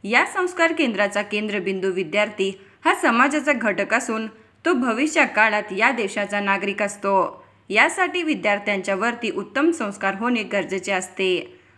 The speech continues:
आणि उत्तम संस्कार निपाणी municipal हायस्कूलने केलेले आहेत. यासाठी सन एकोणीसशे ब्याण्णव व त्र्याण्णव बॅचमधील दहावीच्या माजी विद्यार्थ्यांचा स्नेह मेळावा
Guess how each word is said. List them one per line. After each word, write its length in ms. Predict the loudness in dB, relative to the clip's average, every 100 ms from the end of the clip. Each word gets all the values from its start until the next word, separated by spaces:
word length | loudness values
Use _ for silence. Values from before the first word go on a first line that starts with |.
| 2
आणि 280 | 4 4 0
उत्तम 400 | -6 -2 0 2
संस्कार 440 | 0 -2 0 0
निपाणी 420 | 0 0 2 2
municipal 540 | 2 0 -4 -6 -4 -4
हायस्कूलने 600 | -2 -6 -4 -4 -2 -2
केलेले 360 | -4 -2 0
आहेत. 500 | 2 0 0 -4 -4 -8 -10 -16 _ 0
यासाठी 520 | 4 4 4 4 2
सन 200 | 4 4
एकोणीसशे 540 | 2 2 2 4 4 2
ब्याण्णव 520 | 4 4 2 -2 -4
व 20 |
त्र्याण्णव 480 | 0 2 4 2 0
बॅचमधील 680 | -2 0 -2 0 -2 -4
दहावीच्या 580 | -4 2 2 2 0 2
माजी 360 | 4 4 2 -4
विद्यार्थ्यांचा 720 | -4 -2 -2 0 -2 -2 -2
स्नेह 340 | -2 -4 -4
मेळावा 520 | -2 2 4 6 6